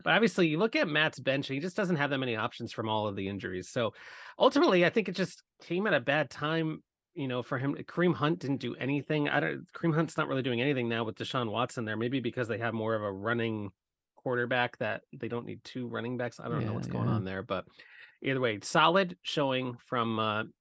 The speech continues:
Speaker 1: from the Davis Square hipsters to, to win and in for him. Um, the other consequential matchup,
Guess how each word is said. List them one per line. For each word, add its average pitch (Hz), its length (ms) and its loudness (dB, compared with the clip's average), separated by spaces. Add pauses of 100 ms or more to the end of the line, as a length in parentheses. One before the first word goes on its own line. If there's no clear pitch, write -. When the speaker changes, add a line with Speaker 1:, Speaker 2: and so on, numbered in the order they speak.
(160)
Speaker 1:
from 127 160 -6
the 113 80 -2
Davis 113 260 -2
Square 107 300 -2
hipsters 101 600 -4
to, 95 240 -4 (180)
to 98 220 -8
win 151 360 2
and 127 260 -2
in 110 540 -4
for 107 220 -2
him. 104 420 -6 (540)
Um, 135 460 2 (220)
the 147 240 0
other 214 440 6 (440)
consequential 127 920 -2
matchup, 104 460 -4